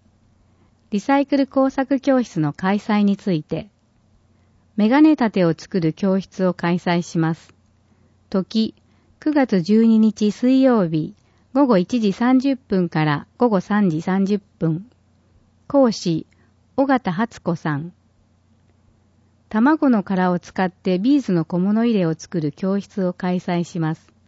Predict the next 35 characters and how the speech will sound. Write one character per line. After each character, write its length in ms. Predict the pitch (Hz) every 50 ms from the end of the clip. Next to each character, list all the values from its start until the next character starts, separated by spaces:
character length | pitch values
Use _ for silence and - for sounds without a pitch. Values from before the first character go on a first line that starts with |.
| _ _ _ _ _ _ _ _ _ _ _ _ _ _ _ _
時、 440 | - 190 185 - - 226 220 220 - _ _ _ _ _ _ _ _ _
十 220 | - 240 262 277 277
月 280 | 277 277 277 - 285
二 180 | 277 285 294 262
十 180 | 233 220 190
五 160 | 180 - 208 208
日 300 | 196 175 165 - 165 151
木 320 | 151 147 151 - - 233
曜 260 | 240 240 208 185 160
日、 260 | 156 160 156 - 185 - _ _ _ _ _ _ _ _ _ _ -
午 140 | 262 277
後 120 | 240 226 190
一 200 | 180 175 - 262
時 140 | 233 226 202
三 240 | - 226 233 247 254
十 160 | - 277 254
分 320 | - _ - 180 175 165
か 140 | - - 151
ら 240 | 147 147 156 - - _ -
午 100 | 254 240
後 120 | 214 190
三 260 | - - 233 240 226
時 100 | 170 165
三 260 | 160 - 190 202 208
十 160 | 202 - 214 202
分。 440 | - _ - 180 165 143 151 175 - _ _ _ _ _ _ _ _ _ _ _ _ _ _ _ _ _ _ _ _ _ _ -
講 280 | - 294 277 254 220
師、 360 | - - - 160 156 151 190 - _ _ _ _ _ _ _ _
朝 220 | - 208 - 262 254
比 160 | 233 - 262
奈 140 | 254 254 -
邦 260 | - 269 240 233 202
子 160 | - 170 165
さ 160 | - - 160
ん。 180 | 151 156 175